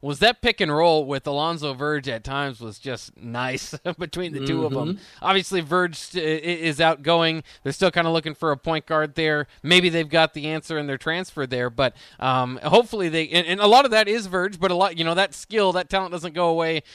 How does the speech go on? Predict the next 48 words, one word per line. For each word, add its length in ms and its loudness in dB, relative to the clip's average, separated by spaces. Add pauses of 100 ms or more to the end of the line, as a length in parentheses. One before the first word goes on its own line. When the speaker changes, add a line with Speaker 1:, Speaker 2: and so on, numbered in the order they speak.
(140)
Speaker 1:
with 180 -4
Walker, 400 0
so 140 -12
that 180 -2
could 140 -14
be 100 -6
something 380 -8
that 160 -6
they 100 -6
could 160 -12
go 160 -4
to 240 -8
Speaker 2:
I 20 -2
mean, 320 0
Speaker 1:
again. 360 -8
Speaker 2:
think 160 2
about 240 4
what 160 0
you're 80 4
looking 320 4
at, 180 -6
man. 240 -10
I 80 -4
mean, 180 -4
you're 140 -6
looking 360 -6
at 200 -8
six 340 -10
five, 500 -4
six 360 -10
six, 400 -6
six 200 -10
four 480 -6
maybe, 360 -16
six 320 -12
three, 240 -10
six 300 -10
four, 520 -4 (400)
six 440 -2
nine, 680 0
six 380 -8
eight, 220 -2
six 280 -6
nine, 480 -2
and 180 -4
then 280 -4
six 320 -8
ten. 380 -6